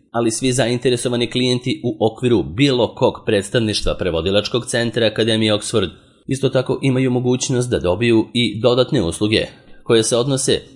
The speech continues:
na sinhronizaciju prevedenih serija i njihovo stručno titlovanje. Svakako se mora naglasiti da će prevodioci i sudski tumači u pomenutoj varijanti jezika prevesti i animirane filmove,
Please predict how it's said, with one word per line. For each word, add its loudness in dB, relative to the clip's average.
na 0
sinhronizaciju -2
prevedenih 0
serija 2
i -2
njihovo 0
stručno -2
titlovanje. 0
Svakako -2
se -2
mora 2
naglasiti 0
da 0
će 2
prevodioci 2
i 2
sudski -4
tumači 0
u -4
pomenutoj 0
varijanti -2
jezika 0
prevesti -2
i -2
animirane 0
filmove, 0